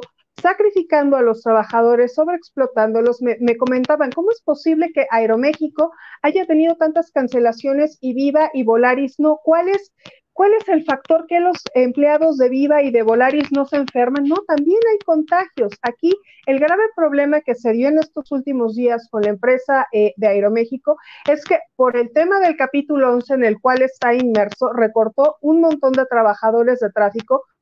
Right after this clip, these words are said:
más de mil, y solamente recontrató vía outsourcing para la temporada alta personal de tráfico. Entonces, eh, están rebasados, les falta personal de tierra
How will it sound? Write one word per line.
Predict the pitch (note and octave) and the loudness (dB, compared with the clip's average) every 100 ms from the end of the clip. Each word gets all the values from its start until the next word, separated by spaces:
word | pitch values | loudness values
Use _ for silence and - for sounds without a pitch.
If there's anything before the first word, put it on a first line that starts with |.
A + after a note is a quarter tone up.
| A3 | -2
más | B3 D#4 | 0 0
de | F4 E4 | 0 0
mil, | B3 C4 - | 0 -2 -4
y | C4 | -6
solamente | A#3+ D4+ E4+ E4+ D#4 D4 D#4+ | -2 0 2 2 2 2 0
recontrató | C4 A#3+ A#3 A3 A3 G#3 G3+ C4+ A3 | 2 0 0 -2 0 0 2 0 0
vía | B3+ E4 D#4+ | 0 0 2
outsourcing | C4 C#4 - B3 A3+ A#3 C4+ - - - - | 0 -2 -2 0 0 -2 -12 -12 -20 -20 -2
para | B3 A#3+ | 2 4
la | A3 G#3 | 2 2
temporada | A3+ A3 A3+ B3 C4 A#3+ | 0 2 2 2 2 2
alta | A#3+ - | 0 -4
personal | A3 - G#3 G3 G3 | -4 -6 -6 -4 -4
de | A3 | -2
tráfico. | C#4 E4 E4 B3+ - F#3 _ - - - | 0 -2 -2 -10 -12 -16 _ -20 -10 -2
Entonces, | A#3+ B3 D4 D4 D#4+ D#4+ - | -2 0 0 0 0 0 0
eh, | C4+ B3+ A#3+ | 2 4 4
están | A#3 A3+ D4+ D4+ | 0 0 0 2
rebasados, | E4 D4 B3 - C#4+ C4+ A3 A3+ | 2 2 0 0 2 2 2 0
les | A3 - | 0 0
falta | D4+ D#4+ D#4+ E4+ | 0 0 0 -2
personal | C#4+ B3 - A3+ A3+ A3 E4+ G4+ _ | -2 -4 -4 -2 2 2 0 -4 _
de | G#3+ | -4
tierra | G3 A3+ A3 G#3+ C4 | -2 0 2 2 0